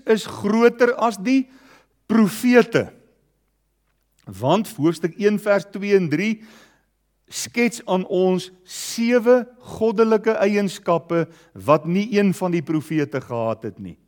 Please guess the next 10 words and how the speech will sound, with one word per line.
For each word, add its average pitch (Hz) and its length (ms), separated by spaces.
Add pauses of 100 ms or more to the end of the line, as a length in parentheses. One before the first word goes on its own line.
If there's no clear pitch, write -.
(380)
Maklik 196 400
om 180 120
te 156 120
verstaan. 104 560 (1200)
Jesus 214 720
is 233 180
groter 240 720
as 202 220
die 226 260
engele. 254 480